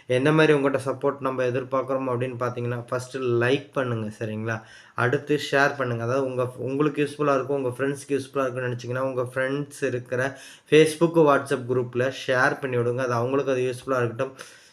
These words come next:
சப்ஸ்கிரைப் பண்ணி வச்சுக்கோங்க. சப்ஸ்கிரைப் பண்ணவங்க வீடியோவை ஸ்கிப் பண்ணாம வந்து பாருங்க, தெளிவா கேளுங்க. அப்பதான் மிஷின் நம்பர் வந்ததுக்கப்புறம் எடுத்து கொடுக்கக்கூடிய கெஸ்ஸிங், அதாவது எம் சி கெஸ்ஸிங் குரூப்ல நம்ம கெ-, கெஸ்ஸிங் எடுத்து கொடுப்போம். மிஷின் நம்பர் வந்ததுக்கப்புறம்,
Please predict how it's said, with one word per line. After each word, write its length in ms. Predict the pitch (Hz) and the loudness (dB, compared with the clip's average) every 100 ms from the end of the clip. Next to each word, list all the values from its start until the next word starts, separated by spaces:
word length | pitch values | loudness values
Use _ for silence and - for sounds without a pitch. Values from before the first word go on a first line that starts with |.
| - | -4
சப்ஸ்கிரைப் 420 | 139 135 - 202 | -2 0 4 4
பண்ணி 140 | 190 185 | 6 4
வச்சுக்கோங்க. 340 | 180 175 175 | 4 4 4
சப்ஸ்கிரைப் 480 | 165 123 - 135 135 | 4 0 0 0 0
பண்ணவங்க 400 | 143 139 143 143 | 0 0 0 -2
வீடியோவை 480 | 139 139 139 139 135 135 | 0 0 2 2 0 -4
ஸ்கிப் 320 | - 135 123 | -4 -8 -4
பண்ணாம 440 | 139 135 135 135 | -4 -2 -2 -2
வந்து 180 | 131 127 120 | -4 -6 -6
பாருங்க, 400 | 127 123 127 131 127 | -2 0 -2 -4 -6
தெளிவா 400 | 131 123 131 135 127 | -4 -2 0 0 -2
கேளுங்க. 360 | 127 120 127 123 | -2 -2 -2 -4
அப்பதான் 480 | 113 - 135 147 - - - - | -2 -2 0 0 0 -8 -20 -8
மிஷின் 360 | 135 135 156 151 | -4 2 2 4
நம்பர் 320 | 143 139 127 | 2 2 2
வந்ததுக்கப்புறம் 800 | 127 127 123 120 120 - 135 131 | 0 -2 -2 -2 -4 -4 -4 -2
எடுத்து 260 | 123 123 | -2 -2
கொடுக்கக்கூடிய 600 | 131 131 120 120 117 120 117 | -4 -4 -4 -4 -2 0 0
கெஸ்ஸிங், 420 | 107 113 - 123 | -2 -4 -4 -6
அதாவது 320 | 110 120 127 127 | -4 -2 -2 0
எம் 160 | 123 | -2
சி 120 | 123 | -2
கெஸ்ஸிங் 360 | 135 123 127 123 | -2 -4 -4 -4
குரூப்ல 320 | 120 120 123 139 143 - - - | -4 -4 -4 -4 -4 -12 -20 -6
நம்ம 280 | 127 127 139 | -2 2 2
கெ-, 300 | 131 131 123 | 4 4 4
கெஸ்ஸிங் 380 | 123 123 143 139 | 2 -2 -2 0
எடுத்து 220 | 127 127 | 0 0
கொடுப்போம். 340 | 123 120 120 110 | 0 0 -4 -4
மிஷின் 300 | 117 139 131 | -6 -2 -2
நம்பர் 220 | 123 117 | 0 -2
வந்ததுக்கப்புறம், 680 | 120 127 123 123 110 123 | 0 0 -2 -2 -2 -2